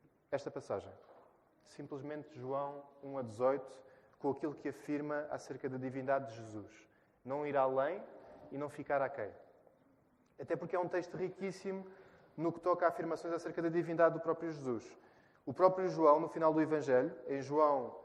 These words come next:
vinte, do versículo trinta ao trinta e um, é como se, como se fosse um género de um resumo todo o Evangelho, ele diz assim, versículo trinta:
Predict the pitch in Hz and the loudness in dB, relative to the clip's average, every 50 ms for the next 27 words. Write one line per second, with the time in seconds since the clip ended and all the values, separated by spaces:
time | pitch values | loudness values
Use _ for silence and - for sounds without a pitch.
0 | - - - 120 147 160 160 139 - - - - - - 139 131 120 - - - | -18 -16 -10 -6 -4 -4 -4 -4 -8 -10 -16 -20 -20 -18 -16 -16 -16 -14 -10 -8
1 | 156 143 - 143 131 - 151 156 151 139 143 139 - 143 135 120 147 131 127 127 | -8 -6 -6 -8 -10 -6 -4 -4 -2 -2 -2 -4 -4 -4 -4 -2 -2 0 0 0
2 | 139 165 185 - - - - - _ _ _ _ _ - 135 135 139 135 - - | -2 -4 -6 -12 -16 -20 -20 -20 _ _ _ _ _ -2 0 2 2 0 0 -6
3 | 147 147 131 - - - - - - - 147 131 - 151 - - 151 131 156 151 | -8 -8 -10 -10 -14 -16 -16 -14 -10 -10 -8 -6 -6 -6 -4 -2 0 2 2 2
4 | 147 143 156 156 135 135 131 160 151 151 - 151 147 147 135 139 135 139 156 160 | 2 0 0 -2 -2 -4 -4 -4 -4 -2 -2 -2 -2 0 0 0 0 2 2 2
5 | 160 147 147 143 143 139 - - 120 104 98 - - - _ _ _ _ _ _ | 2 2 0 -2 -6 -6 -8 -8 -10 -10 -10 -14 -20 -20 _ _ _ _ _ _
6 | - - 147 - 151 139 147 143 123 104 - 98 | -10 -8 -8 -8 -8 -6 -6 -6 -6 -6 -8 -10